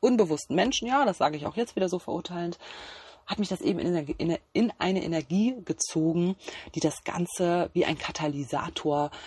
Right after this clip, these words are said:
eben noch mehr vorangebracht hat. Und auch wenn ich jetzt sage, das war eine wertvolle Entscheidung, denn ich bin definitiv, oder eine wertvolle Entscheidung, diese Reise zu tun, also dass ich diese Reise gemacht habe, war sehr wertvoll, denn jetzt bin ich wesentlich schlauer als vorher.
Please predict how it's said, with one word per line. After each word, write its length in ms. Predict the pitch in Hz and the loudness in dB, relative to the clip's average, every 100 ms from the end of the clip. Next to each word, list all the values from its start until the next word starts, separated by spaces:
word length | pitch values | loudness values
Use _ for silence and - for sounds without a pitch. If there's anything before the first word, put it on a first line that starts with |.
| - | -8
eben 220 | - 151 147 | 2 2 2
noch 320 | 147 143 - | 0 -2 -2
mehr 360 | 143 139 135 139 - - - | 0 2 0 -2 -14 -18 -18
vorangebracht 880 | - - 147 143 139 127 - 120 - | -6 0 0 2 0 -2 -6 -8 -8
hat. 220 | - - - - - - - - - - - - | -10 -12 -12 -16 -12 -12 -12 -16 -18 -18 -16 4
Und 380 | - 240 233 | 6 8 8
auch 160 | 170 214 | 8 6
wenn 80 | 240 | 2
ich 120 | 208 | 4
jetzt 200 | 220 - | 2 2
sage, 260 | 214 208 185 | 2 4 2
das 140 | - | 2
war 80 | 175 | 2
eine 260 | 175 160 | 2 2
wertvolle 800 | 151 165 - 170 165 156 147 147 156 - _ - | 0 0 -2 -2 0 2 2 -2 -8 -14 _ -6
Entscheidung, 480 | 147 - 143 139 277 | 2 4 6 4 4
denn 100 | 202 | 2
ich 140 | - | -2
bin 100 | 156 | -2
definitiv, 880 | 151 151 156 143 - 143 - - - _ | -2 0 -2 -2 -4 -4 -6 -10 -14 _
oder 140 | 147 | -4
eine 180 | 135 135 | -2 4
wertvolle 480 | 160 - 160 139 127 _ _ _ - | 4 4 0 -2 -6 _ _ _ -6
Entscheidung, 420 | 147 165 180 175 | 2 4 6 4
diese 240 | 156 151 | 4 4
Reise 280 | 135 175 202 | 6 4 2
zu 120 | - | -4
tun, 200 | - 262 | -2 0
also 120 | 175 | 2
dass 140 | 147 147 | 0 -2
ich 40 | |
diese 220 | 156 147 | -2 -2
Reise 240 | 143 160 165 | 0 0 0
gemacht 320 | 135 151 - | -4 -4 -2
habe, 140 | 160 | 0
war 80 | 147 | 2
sehr 180 | 139 123 | 0 0
wertvoll, 380 | 139 165 - 185 | 2 2 2 0
denn 160 | 156 | 2
jetzt 200 | 160 160 | 2 0
bin 120 | - 156 | 0 -2
ich 120 | - | 2
wesentlich 320 | 160 151 - | 2 2 -4
schlauer 320 | - 147 143 | 2 4 4
als 220 | 135 - | 0 -6
vorher. 540 | - 143 135 139 156 | -6 0 0 2 2